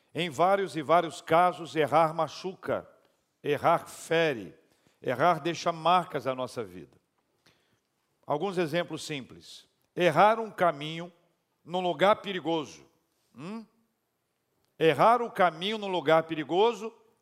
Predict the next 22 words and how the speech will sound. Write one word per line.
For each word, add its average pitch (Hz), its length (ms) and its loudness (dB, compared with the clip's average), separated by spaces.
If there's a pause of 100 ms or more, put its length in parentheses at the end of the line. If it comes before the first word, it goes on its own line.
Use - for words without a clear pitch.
é 165 80 0
muito 175 300 -8
perigoso. 110 600 -10 (580)
É 160 80 4
extremamente 190 760 -2
perigoso. 120 540 -8 (540)
Você - 180 -6
sabe 190 280 2
que - 100 -4
há 190 40 4
alguns 185 380 -4 (200)
lu-, 151 240 -10 (240)
lugares 147 560 2
no 151 100 -12
Rio, 165 240 -4
por 160 160 -4
exemplo, 160 460 -2
que - 160 -12
nem 180 160 -4
o 220 100 -4
Waze 190 320 0
vai. 95 320 -2